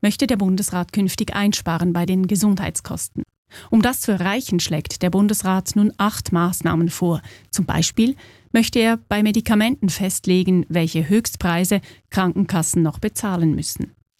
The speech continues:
Ein solches Referenzpreissystem fordern die Krankenkassen schon lange. Das soll vierhundert Millionen Franken jährlich einsparen.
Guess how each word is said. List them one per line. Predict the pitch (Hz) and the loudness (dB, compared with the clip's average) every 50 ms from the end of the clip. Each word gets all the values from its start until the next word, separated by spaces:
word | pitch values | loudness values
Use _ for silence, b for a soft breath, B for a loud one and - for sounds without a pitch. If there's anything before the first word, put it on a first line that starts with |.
| _ _ _ _ _ _ _ - | _ _ _ _ _ _ _ 0
Ein | 190 208 185 | 2 2 4
solches | 202 214 226 220 202 175 - | 4 2 2 2 0 0 0
Referenzpreissystem | 185 185 - 170 160 180 208 254 - - - 196 185 208 - - 233 - - - 208 226 247 262 B B B B B | -2 -2 0 0 0 2 0 0 0 0 -2 -2 -2 -2 -2 -4 -4 -4 0 0 0 2 2 0 B B B B B
fordern | B - 208 196 185 190 185 | B -2 -2 0 2 2 2
die | 180 175 - | 2 0 -2
Krankenkassen | - - 156 214 202 - - - - 190 147 156 - - 180 170 | -2 -2 0 0 0 0 -4 -4 -2 -2 -2 -2 0 0 -2 0
schon | - 202 220 214 | 2 2 2 2
lange. | 190 156 147 147 139 151 - _ _ b b b b b | 2 2 0 -2 -4 -6 -8 _ _ b b b b b
Das | - 170 156 - | -4 -2 -2 -2
soll | 165 160 160 - | 0 -2 -2 -2
vierhundert | - - - 208 214 220 240 226 226 - | -4 0 2 4 4 4 4 2 2 2
Millionen | 233 220 196 214 220 220 220 214 | 2 2 2 2 2 2 0 0
Franken | - - - 160 165 180 170 - 202 180 | -2 -4 -2 0 0 0 0 0 0 0
jährlich | 175 185 180 180 175 175 - - - | 0 0 -2 -2 -2 -4 -4 -4 -2
einsparen. | 180 170 170 170 - - - 170 151 160 165 180 - - | 0 0 0 0 -4 -6 -6 -6 -6 -4 -4 -4 -6 -6